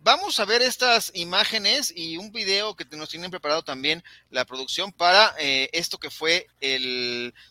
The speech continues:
una clínica que ofrecieron, eh, las estrellas. Ahí estuvo, pero platícanos, ¿tú estuviste por ahí, Julián?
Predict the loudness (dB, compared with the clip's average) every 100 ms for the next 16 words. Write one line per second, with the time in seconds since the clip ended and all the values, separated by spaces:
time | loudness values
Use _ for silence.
0 | _ -4 -2 -4 -2 0 0 -2 -8 -6
1 | 0 2 4 2 -2 -12 _ _ 4 6
2 | 6 4 2 0 -4 -8 -4 -2 2 2
3 | 0 -4 -4 -4 -8 -10 -10 -8 -10 -8
4 | -8 -2 -2 -2 -8 -8 -8 -2 0 0
5 | -4 -12 -16 _ -12 -4 -4